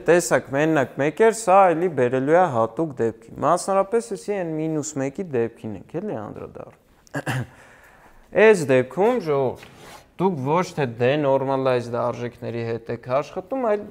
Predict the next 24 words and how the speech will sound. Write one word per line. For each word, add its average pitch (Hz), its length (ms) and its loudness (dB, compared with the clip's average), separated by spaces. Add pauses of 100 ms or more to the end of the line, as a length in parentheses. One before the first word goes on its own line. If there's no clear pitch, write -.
(120)
ուրիշ 208 340 0
արժեքներ 110 640 -8
են, - 140 -20
հա, 180 180 -2
հեսա 196 320 -4
կտեսնենք 139 640 -6
ինչ 110 220 -12
արժեքների 110 600 -12
մասին - 380 -18
ա - 160 -18
գնում - 240 -18
խոսքը։ - 380 -20 (1600)
Քննարկվում 202 640 2
ա 180 100 2
երկու 180 380 -4
դեպք, 220 400 -2 (200)
կախված 165 600 2
fraction-ից, 147 960 -2
եթե 151 360 -4
fraction-ի 170 760 0
միջ-, 135 420 -2
մեջ 135 560 -2
պահված 127 560 -2
լինի 117 380 -2